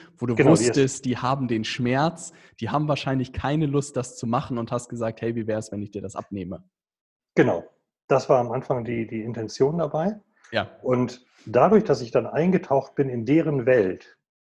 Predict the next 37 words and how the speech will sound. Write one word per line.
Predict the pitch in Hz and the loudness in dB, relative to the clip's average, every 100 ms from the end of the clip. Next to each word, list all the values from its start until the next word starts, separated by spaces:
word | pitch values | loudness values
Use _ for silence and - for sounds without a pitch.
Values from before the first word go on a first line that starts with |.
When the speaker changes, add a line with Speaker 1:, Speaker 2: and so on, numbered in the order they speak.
| _ _ | _ _
Speaker 2:
auch | 123 123 | -4 -2
in, | 131 110 | -2 -2
in | 113 110 | -4 -2
Podcaster, | - 135 - 147 139 - | -2 -2 0 0 0 -2
die | 110 113 | -2 0
riesengroß | 143 165 127 120 196 208 - | 2 0 0 2 2 0 -6
waren, | 87 85 90 _ _ - | -6 -6 -12 _ _ -14
Speaker 1:
Ja. | 110 101 - _ _ - - _ - | -12 -12 -20 _ _ -20 -20 _ -2
Speaker 2:
na, | 156 127 104 107 107 _ _ _ - | 0 0 -4 -10 -16 _ _ _ -10
dadurch | 127 123 135 | 2 4 4
habe | 139 | -2
ich | 139 | 0
ganz | 151 139 | 0 2
viel | 160 | 2
gelernt. | 139 127 113 92 - - _ _ - | 2 4 2 0 -6 -20 _ _ -20
Speaker 1:
Ah. | - 117 135 147 104 87 - 131 143 - | -14 -10 -8 -8 -10 -14 -18 -20 -10 -6
Speaker 2:
Das | 110 | 2
war | 127 | 4
halt | 135 | 4
das | 135 | 2
Coole | - 170 156 98 | -2 2 2 2
dabei. | 87 - 92 - _ _ _ _ - - _ _ _ _ - _ _ _ _ | 0 -4 -12 -12 _ _ _ _ -20 -20 _ _ _ _ -20 _ _ _ _
Speaker 1:
Da, | - 107 | -10 -6
also | 101 107 107 | -4 -4 -4
das | 104 - | -6 -6
war | 107 120 | -4 -4
schon, | - 151 | -2 0
muss | 156 151 | 0 -2
man | 147 | -2
ja | 143 139 | -2 0
sagen, | 139 143 139 | -2 -2 -4
so | 135 135 | -2 0
ein, | 135 | 0
so | 131 | -2
ein | 131 | -4
Geniestreich, | - 123 127 170 - - 82 67 - | -2 0 0 0 -4 -8 -14 -14 -12
ne? | 95 120 | -6 -6